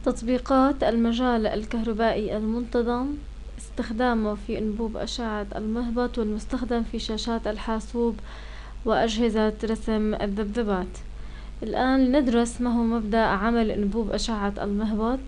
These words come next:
أولًا، يتم في هذا الأنبوب بعث إلكترونات من فتيل المهبط كما نشاهد، هذا هو المهبط. الآن تبعث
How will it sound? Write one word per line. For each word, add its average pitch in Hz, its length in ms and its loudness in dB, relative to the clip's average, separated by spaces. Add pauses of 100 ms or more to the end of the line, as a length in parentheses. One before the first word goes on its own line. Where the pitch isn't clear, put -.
(680)
أولًا، 233 420 6
يتم 220 420 2
في 233 180 0
هذا 247 240 4
الأنبوب 214 520 2 (160)
بعث 220 280 4 (280)
إلكترونات 220 840 0 (100)
من 214 160 0
فتيل 240 680 0
المهبط 240 580 2 (200)
كما 233 220 4
نشاهد، 214 580 -2
هذا 226 240 0
هو 233 300 0 (800)
المهبط. 233 460 2 (160)
الآن 220 480 0
تبعث 240 420 2